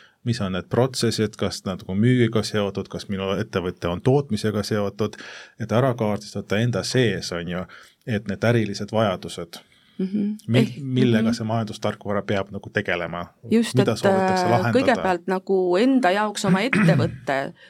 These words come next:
Speaker 2: nii-öelda see suur pilt laotada laua peale, et kes me tegelikult oleme, mida me teeme, mis üksused meil on, kuidas nad omavahel seotud on, kuidas see äri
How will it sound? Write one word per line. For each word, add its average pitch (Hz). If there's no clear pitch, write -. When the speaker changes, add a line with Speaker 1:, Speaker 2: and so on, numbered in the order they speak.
Speaker 2:
nii-öelda 190
see 175
suur 294
pilt 240
laotada 196
laua 185
peale, 113
et -
kes 302
me 254
tegelikult 175
oleme, 190
mida 240
me 220
teeme, 170
mis 190
üksused 165
meil 156
on, 156
kuidas 262
nad 247
omavahel 214
seotud 180
on, 165
kuidas 226
see 220
äri -